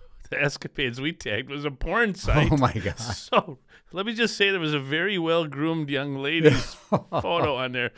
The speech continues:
Speaker 1: for about thirty seconds. We're in this bar, and we start yelling, "Ah, help, help." And young people came over. We're like, "How do we delete a Facebook <laughs> post?"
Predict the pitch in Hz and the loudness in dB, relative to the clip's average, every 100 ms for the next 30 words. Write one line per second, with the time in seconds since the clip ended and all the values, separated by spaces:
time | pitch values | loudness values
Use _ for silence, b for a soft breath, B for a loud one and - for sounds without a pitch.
0 | B - 165 151 147 143 - 175 180 165 | B -4 -2 0 0 -2 -4 -4 -2 -6
1 | - 175 180 - B B 196 208 196 160 | -4 -4 -4 -10 B B -4 -2 -2 -4
2 | 180 196 190 160 - - 160 160 165 196 | -2 2 2 2 -4 -4 -4 -2 0 2
3 | 254 370 370 339 302 320 - 226 214 175 | 4 6 4 2 2 0 -2 -6 -6 -8
4 | 147 B B B - 143 165 175 180 - | -10 B B B -8 -4 -4 -4 -8 -8
5 | 165 180 170 156 165 165 170 160 160 170 | -8 -4 -4 -2 -2 0 -2 -2 0 0
6 | 196 302 330 311 320 339 339 330 104 139 | 0 0 0 -2 -2 -2 -2 -4 -4 2
7 | 320 302 139 262 - 101 - 127 - - | 2 2 0 0 0 -6 -4 -6 -6 -14